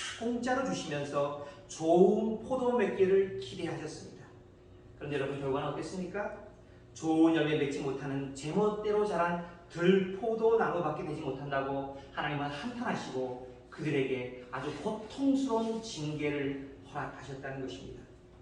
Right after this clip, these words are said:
그래서 하나님이 볼 때는, 영적으로 완전한 계획으로 볼 때는 그 완전한 포도나무의 대안으로 우리에게 주신 것이 바로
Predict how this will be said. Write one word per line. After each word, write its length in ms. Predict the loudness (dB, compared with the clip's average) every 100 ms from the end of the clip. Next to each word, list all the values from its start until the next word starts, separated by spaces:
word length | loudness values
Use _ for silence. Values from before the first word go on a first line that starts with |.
| -20 -20 -6
그래서 640 | 2 2 2 0 -4 -8 -16 -14
하나님이 480 | 2 8 10 10 8
볼 180 | 6 4
때는, 360 | 0 -2 -4 -10 -14 4
영적으로 580 | 8 10 10 8 8 8
완전한 640 | 6 2 4 6 4 -2 -10 -6
계획으로 400 | 0 2 4 2
볼 160 | 2
때는 400 | -2 -4 -6 -10 -16 -18 -20 -2
그 280 | 6 8 8
완전한 720 | 8 6 8 8 8 6 2
포도나무의 800 | 0 0 4 6 6 4 0 0
대안으로 800 | 0 2 2 0 0 -2 -8 -8
우리에게 560 | -2 4 6 4 2 -2
주신 400 | -4 -2 2 4
것이 280 | 4 2 -2
바로 480 | 0 0 0 -6